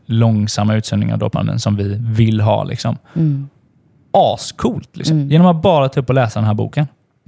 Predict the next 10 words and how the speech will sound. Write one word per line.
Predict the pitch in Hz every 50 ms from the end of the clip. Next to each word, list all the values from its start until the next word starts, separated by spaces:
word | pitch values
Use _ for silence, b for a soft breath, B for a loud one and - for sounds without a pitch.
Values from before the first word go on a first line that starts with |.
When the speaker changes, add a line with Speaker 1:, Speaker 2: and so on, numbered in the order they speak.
| _ - 151
Speaker 2:
Ja, | 151
jätteviktigt. | 151 156 151 143 - - - 151 151 - - - 131
Speaker 1:
Eller | 135 143 160 160
hur? | 127 113 -
Speaker 2:
Ja, | 165 165 160 156
jätteviktigt. | 160 156 - - 147 143 143 - 123 - - B B B B B B B B B B _ -
Jag | 170 208 226 220
skulle | - - 247
också | 254 - - 240
vilja | 214 202 190 180 175 170 165 151